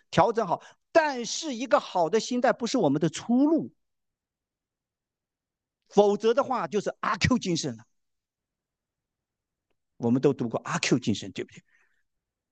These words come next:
我一定能够胜，我一定能够把它推销出去。那有什么用呢？那喊口号嘛，对不对？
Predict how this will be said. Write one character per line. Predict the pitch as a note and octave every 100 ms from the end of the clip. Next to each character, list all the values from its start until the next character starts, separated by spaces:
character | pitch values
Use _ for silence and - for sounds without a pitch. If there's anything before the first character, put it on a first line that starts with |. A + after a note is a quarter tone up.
| _ _ _ _ _ _ _ _ _
我 | G#3+ F4
一 | E4+
定 | E4 D#4
能 | C#4
够 | C#4
胜， | - D4 G3
我 | A3
一 | A#3+ C4+
定 | D4
能 | B3
够 | B3 B3 F3+ - _ _ _ _ _
把 | F3+
它 | A3
推 | - C4+
销 | C4 A#3+
出 | A3+ A3+
去。 | G3 - _ _ _ _ _ _ _ _ _ _ _ _ _ -
那 | B3 C4
有 |
什 | - F#3
么 |
用 | A3 G#3+
呢？ | E3+ - _ _
那 | -
喊 | B2 C#3+
口 | D3 G#2
号 | - B2+
嘛， | A2+ -
对 | - A2
不 | -
对？ | -